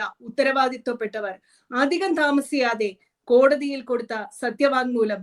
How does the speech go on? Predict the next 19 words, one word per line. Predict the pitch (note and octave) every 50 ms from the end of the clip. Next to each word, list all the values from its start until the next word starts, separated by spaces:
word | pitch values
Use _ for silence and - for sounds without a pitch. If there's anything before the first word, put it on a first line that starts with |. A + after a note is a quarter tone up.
| - _ _
പിൻവലിച്ചു | B3+ A#3+ B3 B3 B3+ B3+ C4 B3 B3 - A#3+ G#3 G3+ - _ _ -
എന്നത് | G#3+ A#3 A#3 A#3 A3+ G#3+ G3+ F#3+ F#3+ _ _ _ _
അതിന്റെ | G#3+ A3 G#3 B3 A#3+ A#3+ A3
ബാക്കി | G3+ G3 G3+ G#3 G#3 G3+ - B3
പത്രം. | A3 G3+ G3 - F#3 F3+ F3+ - _ _ _ _ _ -
അതാണ് | A3 A#3 A3+ C4+ A#3+ G#3 G3 G3 F#3+ - - - -
നോക്കിയും | G3+ A3 B3 B3+ B3 - D4+ D4 D4 C#4+ C4+
കണ്ടുമൊക്കെ | - B3+ A#3 A#3 A3+ D4+ C#4 B3+ A#3+ C4+ C4+
കളിച്ചാൽ | A3+ - A3 G#3 G#3 G#3+ - C4+ A3 G3+ G3 - _ -
നിങ്ങൾക്ക് | A3+ A#3 B3 C#4 C#4+ C#4+ D4
കൊള്ളാമെന്ന് | C4 A3+ A3+ A3+ A#3 A#3 A3+ A#3 A3+ G#3+ G#3+
മാത്രമേ | A3 G#3 G3 F#3+ - A3+ G#3+ G#3+ G#3 G3+ G3+ - _ _ _ _ _
ഗുരുവാ-, | G#3 G#3+ A#3 B3 C4 A3+ C#4 C4+ C4 B3+ B3 - A#3
ഗുരുവായൂർ | A3 A#3+ C4 C4 C4+ C#4 C#4+ D4 D4
ഭക്തനായിട്ടുള്ള | - - B3 A3 G#3 - B3 A#3+ A3+ G#3+ G#3+ G#3+ G#3 A3 G#3+ G3+ G3 F#3+ F#3+ _ _ _ _ -
എനിക്കും | A#3+ C4 D4 D#4+ D#4 - F#4 D#4 B3
പറയാനുള്ളൂ. | A#3 G#3+ G#3+ G#3 G#3 G#3 G3+ F#3+ F#3+ F3+ F#3 F#3 F#3 _ _ _ _
കൃഷ്ണ | - A3+ G#3+ - C4 B3 A#3
ഗുരുവായൂരപ്പ. | A3+ G#3+ G#3 G3+ G3+ G#3 G#3 G#3 G#3 G3+ G3 F#3+ -